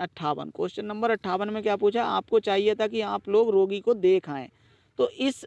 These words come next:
अशुद्ध वाक्य का शुद्ध रूप कौन सा होगा, इसका होगा, आपको चाहिए था कि आप रोगी को देखने जाएं, ठीक है। तो ऑप्शन नंबर कौन सा ठीक हो जाएगा, ऑप्शन नंबर ए ठीक हो जाएगा, अट्ठावन का ए। उनसठ नंबर में देखिए पूछा क्या है,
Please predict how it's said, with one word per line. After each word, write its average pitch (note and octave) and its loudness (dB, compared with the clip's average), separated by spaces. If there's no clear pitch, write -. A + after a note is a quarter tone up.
अशुद्ध A#3+ -2
वाक्य A#3+ 0
का C4 0
शुद्ध B3+ -6
रूप B3+ 0
कौन A3+ -2
सा A3+ -2
होगा, A3+ 0
इसका G3+ 0
होगा, A3+ 2
आपको A3+ -4
चाहिए A3+ 2
था A3+ -2
कि B3+ -8
आप A3+ -2
रोगी G3+ 2
को A#3+ 2
देखने G3 0
जाएं, F3 -2
ठीक A#3+ -2
है। G#3+ 2
तो - -8
ऑप्शन F#3+ -6
नंबर G3+ -6
कौन G#3+ -4
सा A3 -6
ठीक G#3+ -6
हो G#3+ 4
जाएगा, A3 2
ऑप्शन F#3+ -4
नंबर F#3 -2
ए A3+ 8
ठीक G#3+ -2
हो G3 0
जाएगा, G3 0
अट्ठावन F3+ -6
का B3+ 0
ए। D3 -2
उनसठ F3 -2
नंबर A#3+ 0
में A#3+ -2
देखिए A#3 2
पूछा A3+ 0
क्या A#3 0
है, C#4 -2